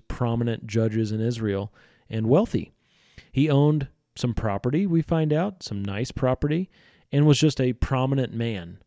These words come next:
from all that we can tell in the gospel accounts. He was very prominent in Israel. He was a good and righteous man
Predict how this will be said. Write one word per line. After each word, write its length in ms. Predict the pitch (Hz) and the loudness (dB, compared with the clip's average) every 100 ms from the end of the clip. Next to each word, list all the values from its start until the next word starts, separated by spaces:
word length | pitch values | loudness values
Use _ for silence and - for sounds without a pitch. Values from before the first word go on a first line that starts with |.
| _ _ | _ _
from 260 | 131 117 | -2 -2
all 200 | 113 120 | 0 2
that 100 | 117 | 2
we 140 | 117 117 | 2 0
can 160 | 113 | -2
tell 400 | - 95 95 95 | -4 -4 -4 -6
in 80 | 113 | -8
the 80 | 110 | -6
gospel 380 | 110 104 - 104 | -4 -4 -4 -6
accounts. 400 | - 98 - - | -6 -8 -10 -8
He 80 | 107 | -6
was 180 | 104 | -6
very 240 | 104 113 113 | -4 -2 -2
prominent 560 | - 110 104 101 98 - _ _ _ _ - | -4 -4 -6 -6 -8 -14 _ _ _ _ -10
in 400 | 110 101 98 95 - | -6 -6 -6 -10 -8
Israel. 540 | 120 101 101 - - _ _ _ _ _ _ _ _ | -8 -6 -10 -10 -14 _ _ _ _ _ _ _ _
He 80 | - | 4
was 120 | 147 | 6
a 40 | 135 | 8
good 300 | 113 170 180 | 8 8 8
and 260 | 135 131 | 4 2
righteous 420 | 131 156 - 131 - | 2 2 2 0 0
man 380 | 104 95 131 | -4 -2 -4